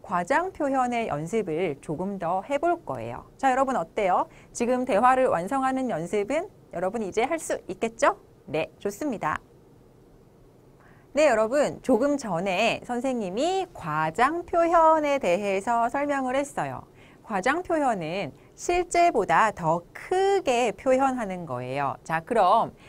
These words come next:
여기에 한국 사람들이 자주 사용하는 을 정도로가 들어간 사용된 과장 표현들이 있는데요.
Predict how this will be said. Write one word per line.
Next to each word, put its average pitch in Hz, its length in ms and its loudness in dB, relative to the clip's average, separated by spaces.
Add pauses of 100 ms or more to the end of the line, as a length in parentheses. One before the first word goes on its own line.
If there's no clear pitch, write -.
(160)
여기에 202 680 2 (200)
한국 330 380 -6
사람들이 277 640 0
자주 214 580 -4
사용하는 277 840 -2 (280)
을 285 420 2
정도로가 240 920 0
들어간 208 760 0
사용된 320 720 -2
과장 214 420 -4
표현들이 226 560 -4
있는데요. 156 600 -2